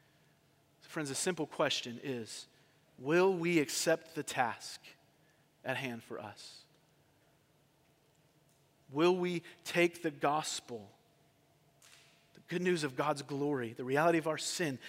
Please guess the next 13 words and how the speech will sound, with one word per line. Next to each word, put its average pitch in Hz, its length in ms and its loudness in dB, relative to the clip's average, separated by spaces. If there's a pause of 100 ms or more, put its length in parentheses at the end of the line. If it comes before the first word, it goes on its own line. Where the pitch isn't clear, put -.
(100)
the 139 80 -6
grace 170 400 4
of 160 100 0
Jesus 165 420 -4
Christ, 147 360 -6 (200)
will 160 120 0
we 175 100 -2
take - 460 0 (240)
that 165 260 6
message 160 800 -2 (240)
into 135 220 -8
our 127 80 -4
homes, 190 680 -4